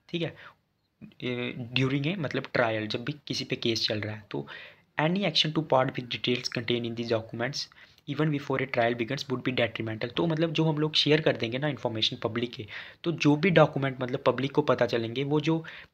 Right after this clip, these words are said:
मतलब डेट्रीमेंटल का मीनिंग क्या होता है? डे-, डेट्रीमेंटल का मीनिंग लिखिए आप, मतलब हानिकारक। वो किसके लिए हानिकारक होगा अगर हम लोग पब्लिक के लिए शेयर कर देंगे? जो अक्यूज्ड है, जिस पे आरोप लगा है, और जो विक्टिम है, जिसके साथ कुछ गलत हुआ है, उसके लिए वो अच्छा नहीं होगा, ठीक है,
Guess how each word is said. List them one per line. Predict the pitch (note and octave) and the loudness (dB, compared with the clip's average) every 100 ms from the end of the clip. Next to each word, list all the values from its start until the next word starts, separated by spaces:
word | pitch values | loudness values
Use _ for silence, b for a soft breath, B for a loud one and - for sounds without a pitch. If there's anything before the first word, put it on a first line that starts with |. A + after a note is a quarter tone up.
| _ _ _ B2 | _ _ _ -10
मतलब | B2+ C#3 - - - | -4 -4 -4 -10 4
डेट्रीमेंटल | D3 C#3+ D#3+ D#3 D#3+ | 6 6 6 4 2
का | E3+ | 0
मीनिंग | D3+ D3 | 2 2
क्या | D3 C3+ | 2 0
होता | B2+ C3+ | 0 0
है? | |
डे-, | D3+ B2 - C3 | 0 -2 -4 -6
डेट्रीमेंटल | B2+ B2+ B2+ B2 C3+ | -4 -2 -2 -2 -4
का | C3+ | -4
मीनिंग | A#2+ A#2+ | -4 -6
लिखिए | A2 B2 | -6 -6
आप, | C3+ | -6
मतलब | D3 C#3+ D#3+ - | -6 -6 -4 8
हानिकारक। | C#3+ C3+ B2+ A#2+ B2+ - | 8 8 2 -2 -4 0
वो | F3+ | 2
किसके | F3+ E3+ F#3+ | 2 2 2
लिए | F3+ | 4
हानिकारक | C#3+ B2+ C3 B2+ C#3 | 2 2 2 2 4
होगा | B2 B2 | 2 2
अगर | A#2+ A#2+ | -2 -2
हम | B2 A#2+ | -2 0
लोग | B2 B2 | 0 2
पब्लिक | A#2+ B2 B2+ | 2 2 0
के | |
लिए | C3 A#2+ | 0 2
शेयर | - B2 | 2 2
कर | B2 | -2
देंगे? | A#2 A#2 D#3 B B B - | -4 -6 -6 B B B 0
जो | D3+ | 4
अक्यूज्ड | C3+ - C3 C#3+ C3+ | 4 2 -2 0 -2
है, | |
जिस | B2+ A#2+ | -2 0
पे | C3 | 2
आरोप | A#2+ B2 B2+ | 4 2 2
लगा | A#2+ C3 | 0 -2
है, | C#3+ | -2
और | |
जो | C3+ | -2
विक्टिम | A#2+ A2+ - A#2 | 0 -2 -2 -4
है, | A2 | -2
जिसके | A2+ - B2 | -4 -4 -2
साथ | B2 | -4
कुछ | - A#2 | -4 -4
गलत | A#2 A2 A2+ | -2 -2 -2
हुआ | B2+ | -2
है, | D3+ | -2
उसके | - E3+ | 2 4
लिए | E3 | 4
वो | E3+ C#3+ | 2 2
अच्छा | - C#3 | 4 4
नहीं | A#2 G#2+ | 2 -2
होगा, | G2+ G2 | -4 -4
ठीक | G#2+ G3 | -2 0
है, | F#3 | 0